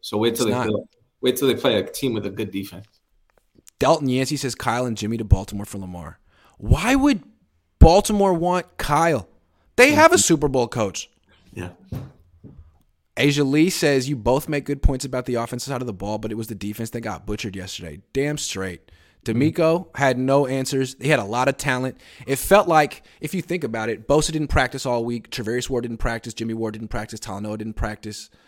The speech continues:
Speaker 2: They just threw in a bunch of people who hadn't practiced against the best offense in the league and were like, "Go get 'em." You know, maybe that, maybe that, <laughs> that's why they were so unfreaking prepared.
Speaker 1: That, that game was lost by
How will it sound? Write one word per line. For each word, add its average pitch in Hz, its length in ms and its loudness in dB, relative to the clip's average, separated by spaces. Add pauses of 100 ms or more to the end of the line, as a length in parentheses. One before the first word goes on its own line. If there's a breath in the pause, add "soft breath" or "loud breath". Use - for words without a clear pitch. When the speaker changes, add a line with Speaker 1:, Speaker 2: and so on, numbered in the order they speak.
(360 soft breath)
Speaker 2:
They 160 80 -2
just - 180 -8
threw 202 140 4
in 196 80 4
a - 20 0
bunch 139 300 4
of 117 160 -8 (140)
people 135 380 6
who 135 140 0
hadn't 123 300 -2
practiced 120 420 -2
against 110 220 -8
the - 40 -16
best 107 260 -6
offense 127 340 -6
in 131 80 -6
the 117 40 -6
league 110 220 -6
and 104 100 -8
were 104 100 -10
like, 98 260 -12
"Go 113 160 -2
get 104 220 -6
'em." 92 120 -14 (640 soft breath)
You 98 80 -12
know, 95 80 -8
maybe 110 260 -4
that, 120 200 -4 (1080)
maybe 113 240 -4
that, - 340 0
<laughs> - 60 -20
that's 123 180 -6
why 123 140 -2
they 113 100 -4
were 113 120 -4
so 113 260 -4
unfreaking 110 540 -8
prepared. 98 340 -4 (340)
Speaker 1:
That, 135 340 -2
that 202 180 0
game 185 180 4
was 110 140 0
lost 110 320 -4
by 92 180 -10